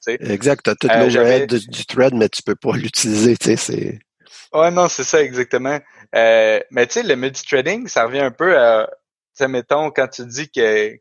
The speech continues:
Speaker 1: quelqu'un est capable de faire, euh, du multitâche, là, tu sais, capable de faire plusieurs
Speaker 2: Mhm.
Speaker 1: choses en même temps. Ben, la réalité, c'est que le context switching a un coût qui est énorme en général.
Speaker 2: Oui.
Speaker 1: Fait que, tu sais, le multithreading, vient juste nous abstraire ce context switching-là, mais le processus, là, si,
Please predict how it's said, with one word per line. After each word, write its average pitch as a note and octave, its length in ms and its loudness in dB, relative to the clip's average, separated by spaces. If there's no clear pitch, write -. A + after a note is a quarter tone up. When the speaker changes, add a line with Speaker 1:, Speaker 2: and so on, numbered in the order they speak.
Speaker 1:
quelqu'un C#3 440 0
est B2+ 120 -4
capable A#2+ 360 -2
de - 40 -20
faire, A#2 260 0
euh, G#2+ 380 2
du A2 160 -18
multitâche, B2 760 -4
là, A#2 100 -2
tu - 120 -14
sais, B2+ 40 -8
capable B2+ 320 -2
de - 60 -20
faire B2+ 220 2
plusieurs A#2+ 280 2
Speaker 2:
Mhm. A2+ 60 -2
Speaker 1:
choses B2+ 240 0
en A#2+ 80 0
même G#2+ 200 -16
temps. B2 220 0
Ben, A2+ 120 4
la B2 160 4
réalité, B2+ 420 0
c'est - 160 -8
que B2 100 -12
le A#2 140 2
context C3 440 -2
switching E3 520 -4
a F3 180 4
un C#3 160 2
coût F3 320 -8
qui B2+ 160 -8
est A2+ 100 -10
énorme C#3 600 0
en C3+ 160 0
général. C3 580 0
Speaker 2:
Oui. - 80 -20
Speaker 1:
Fait B2+ 120 2
que, - 100 -10
tu F3+ 100 0
sais, G3 160 -2
le D3 140 0
multithreading, E3+ 880 -4
vient C3 240 -4
juste C3+ 280 -2
nous C3+ 260 -4
abstraire C#3+ 640 0
ce - 180 -4
context B2+ 520 -2
switching-là, B2+ 480 -4
mais C#3 100 -4
le A#2 100 -6
processus, C#3 680 -2
là, D#3 200 2
si, G3+ 220 -12